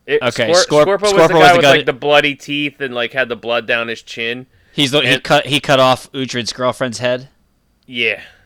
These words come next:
Speaker 2: Yeah, I, I was okay. He was, he, he could have been a good bad guy character too.
Speaker 1: Yeah.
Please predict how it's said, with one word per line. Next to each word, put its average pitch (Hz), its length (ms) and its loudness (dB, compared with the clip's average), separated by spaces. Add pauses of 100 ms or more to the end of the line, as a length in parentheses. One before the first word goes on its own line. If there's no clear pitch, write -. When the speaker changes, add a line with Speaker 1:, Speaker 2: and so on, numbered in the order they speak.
Speaker 2:
Yeah, 95 440 -10
I, 101 200 -10
I 92 120 -12
was 95 160 -14
okay. 98 260 -14
He 107 40 -10
was, 110 220 -8
he, 139 160 -8
he 131 100 -10
could 165 140 -6
have 117 60 -10
been 95 100 -16
a 95 60 -20
good 90 200 -14
bad 87 200 -10
guy 90 220 -12
character - 380 -16
too. 101 280 -14 (1040)
Speaker 1:
Yeah. 131 480 -2